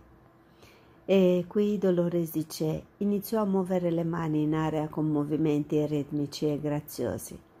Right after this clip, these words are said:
"Cosa stai facendo?" Ci fu una lunga pausa mentre continuava a muovere le mani in aria. "Stiamo creando." E qui Dolores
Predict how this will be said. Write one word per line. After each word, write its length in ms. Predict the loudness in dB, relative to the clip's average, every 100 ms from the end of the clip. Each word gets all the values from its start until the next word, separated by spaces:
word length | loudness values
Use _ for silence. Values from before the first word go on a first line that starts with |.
| -20 -20 -20 -20
"Cosa 280 | -4 2 2
stai 240 | 2 0 0
facendo?" 840 | -2 -4 -4 -2 -2 -4 -6 -12 -20 _ -20 _ -20 _ -20 -20 -20 -16
Ci 220 | -4 -2
fu 200 | -2 0
una 360 | 2 4 4 2
lunga 380 | 2 2 0 -2
pausa 480 | 0 0 0 -2
mentre 380 | -2 -2 -4 -6
continuava 760 | -4 -4 -2 -2 0 0 0 0
a 60 |
muovere 500 | 0 -2 -2 -2 -2
le 100 | 0
mani 380 | 0 -2 -2 0
in 100 | 0
aria. 480 | -2 -4 -4 -6 -8 -16 -20 -20 -20 -20 -20
"Stiamo 380 | -6 2 4 4
creando." 680 | 0 0 0 0 -4 -8 -12 -16 _ _ _ _ _ -20 -20 _ _ _
E 140 | -2 -2
qui 200 | 2 0
Dolores 760 | 4 2 2 2 0 -2 -12